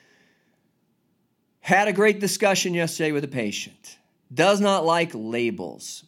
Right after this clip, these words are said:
Believes that labels are, again, sort of a relic of a binary system. It's somebody's opinion. It really doesn't t-, attach to facts. Uh, I, I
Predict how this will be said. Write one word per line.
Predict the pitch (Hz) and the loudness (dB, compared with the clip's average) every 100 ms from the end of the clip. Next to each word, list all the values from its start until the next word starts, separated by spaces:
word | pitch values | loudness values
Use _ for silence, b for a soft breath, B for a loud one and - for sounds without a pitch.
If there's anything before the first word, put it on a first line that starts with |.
| _ | _
Believes | 120 127 139 143 135 | -8 -4 -2 -2 -2
that | 147 127 120 | -2 -2 -2
labels | 139 175 165 156 156 147 - 131 | 0 0 0 0 -2 -4 -6 -4
are, | 123 123 | -2 -2
again, | 123 131 127 123 117 117 113 107 104 101 101 101 101 | -4 -4 -2 -2 -2 -2 -4 -4 -4 -6 -10 -10 -12
sort | - 104 | -10 -10
of | 101 104 | -8 -8
a | |
relic | 107 160 185 170 143 | 0 2 2 0 -2
of | 113 | -4
a | |
binary | 107 113 110 110 107 | -4 -4 -4 -4 -4
system. | - 262 - 226 202 190 | -2 0 0 0 0 0
It's | 160 | -2
somebody's | - 135 131 123 123 | -4 -4 -4 -4 -6
opinion. | 120 - - 254 220 214 202 190 151 | -8 -6 0 0 2 2 2 0 -2
It | |
really | 127 131 127 | -4 -4 -4
doesn't | 123 123 107 | -6 -8 -12
t-, | - - | -14 -16
attach | 135 139 110 - | -10 -8 -8 -10
to | 113 | -14
facts. | - 190 175 160 - - - _ _ b b b b b b | -4 0 0 -2 -6 -12 -14 _ _ b b b b b b
Uh, | 151 143 143 135 | -2 0 0 2
I, | 175 214 - - | 2 2 -4 -18
I | - - | -18 -18